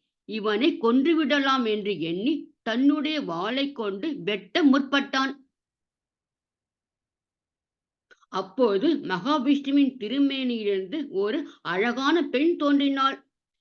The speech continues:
கையில் ஆயுதங்களுடன் காட்சியளித்தாள். அந்த பெண்ணை கண்டதும் முரன், "பெண்தானே, எனவே எளிதில் அவளை கொன்றுவிட்டு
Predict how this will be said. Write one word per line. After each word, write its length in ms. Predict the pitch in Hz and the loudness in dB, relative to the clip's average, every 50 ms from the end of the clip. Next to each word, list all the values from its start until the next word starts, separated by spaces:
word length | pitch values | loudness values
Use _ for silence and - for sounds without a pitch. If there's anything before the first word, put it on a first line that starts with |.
| _ _ _ _ _ _ _ | _ _ _ _ _ _ _
கையில் 520 | - 226 226 269 277 269 320 349 330 - | -6 -4 -2 -2 0 0 0 0 -2 -4
ஆயுதங்களுடன் 1000 | - 151 151 175 196 233 247 262 214 269 269 262 254 254 247 320 370 294 - - - 226 | -6 -10 -10 -8 -6 -6 -6 -6 -6 -6 -4 -4 -2 0 0 0 0 -2 -4 -8 -6 -4
காட்சியளித்தாள். 760 | 226 277 294 285 302 294 285 277 277 - - 269 277 277 285 - _ _ _ _ _ _ _ | -2 -2 -2 -4 -4 -4 -4 -4 -4 -6 -4 -4 -4 -4 -6 -8 _ _ _ _ _ _ _
அந்த 420 | - 214 208 220 226 208 196 - - | -8 -6 -6 -4 -4 -4 -6 -4 -2
பெண்ணை 480 | - 233 247 277 302 320 349 339 339 | 0 4 6 6 8 8 6 4 4
கண்டதும் 680 | - 240 202 185 180 180 180 180 175 285 311 - - - - | 2 0 0 2 2 0 -2 0 0 0 0 0 -4 -6 -6
முரன், 540 | - 170 180 202 247 320 294 - - - _ _ - | -4 -2 0 0 0 0 -2 -4 -8 -14 _ _ -2
"பெண்தானே, 880 | 185 190 220 262 277 254 277 247 226 208 202 214 285 302 277 - - _ | 0 0 2 2 0 2 2 2 2 2 2 0 0 -2 -2 -4 -10 _
எனவே 680 | - 170 185 196 208 226 226 226 226 277 349 320 - 147 | -2 0 0 2 2 0 0 0 0 0 0 -2 -2 -2
எளிதில் 580 | 160 180 196 226 247 285 285 285 320 349 349 - | -2 0 0 2 2 2 2 2 2 0 0 0
அவளை 500 | - 185 180 196 208 220 269 320 - - | -2 -4 -4 -4 -4 -4 -4 -6 -6 -6
கொன்றுவிட்டு 760 | 196 208 226 247 277 277 262 254 247 - - - 359 269 | -4 -2 -2 -2 -2 -2 -4 -4 -6 -6 -4 -4 -4 -4